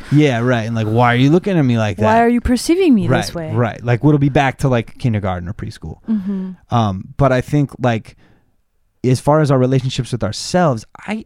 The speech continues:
Speaker 1: I feel like I'm closer to myself than maybe I've ever been. Even with you, like, you, you're buying
Speaker 2: Yeah.
Speaker 1: M and M clothes because you're like, "Hey, this is the thing I like, and
Speaker 2: I
Speaker 1: I'm
Speaker 2: don't
Speaker 1: gonna
Speaker 2: care
Speaker 1: fucking wear a
Speaker 2: anymore.
Speaker 1: shirt
Speaker 2: I don't
Speaker 1: from it."
Speaker 2: give a fuck. I'm tired of being around intellectuals who, like,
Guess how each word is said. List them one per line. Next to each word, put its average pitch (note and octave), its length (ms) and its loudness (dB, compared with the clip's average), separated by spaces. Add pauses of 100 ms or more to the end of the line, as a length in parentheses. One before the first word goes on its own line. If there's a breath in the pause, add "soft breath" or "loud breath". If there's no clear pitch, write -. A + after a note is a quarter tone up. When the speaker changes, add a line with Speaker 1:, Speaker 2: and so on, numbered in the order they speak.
(120)
Speaker 1:
I - 160 -12
feel C4 260 -4
like C#3+ 220 0
I'm D#3 160 0
closer C3+ 420 -4
to G#2+ 60 -4
myself A2+ 640 -4
than A#2 160 -2
maybe G#2+ 240 -2
I've F#2+ 140 -4
ever F#2 160 -8
been. B2 260 -10 (680)
Even D3 280 2
with D#3 160 2
you, G3 200 -2
like, G#2+ 220 -4
you, C3 220 2
you're C3 160 4
buying D3 240 2
Speaker 2:
Yeah. C#4+ 120 4
Speaker 1:
M - 40 4
and C3+ 140 2
M F3 200 2 (140)
clothes D#3 480 2
because A#2 380 -2
you're A#2 120 2
like, - 360 -6 (1200)
"Hey, D#3 140 2
this D#3 100 2
is - 40 -6
the G#3 80 2
thing A3 220 2
I C3 80 2
like, G2+ 280 -4
and G#2 80 -4
Speaker 2:
I A#3 40 4
Speaker 1:
I'm C4+ 60 4
Speaker 2:
don't D4 100 6
Speaker 1:
gonna A2 100 2
Speaker 2:
care E4+ 120 2
Speaker 1:
fucking D#3+ 340 2
wear D#3+ 140 2
a E3 60 2
Speaker 2:
anymore. E3 40 2
Speaker 1:
shirt A3+ 320 -2
Speaker 2:
I C4 140 2
don't D#4 60 2
Speaker 1:
from D4+ 80 0
it." - 20 -2
Speaker 2:
give D4 120 -4
a D4+ 100 -4
fuck. C#4+ 440 0
I'm A3+ 380 -2
tired A3 400 0
of G3 120 -6
being F#3 200 -6
around E3+ 280 -6
intellectuals E3+ 920 -10
who, F3 180 -8
like, E3+ 420 -10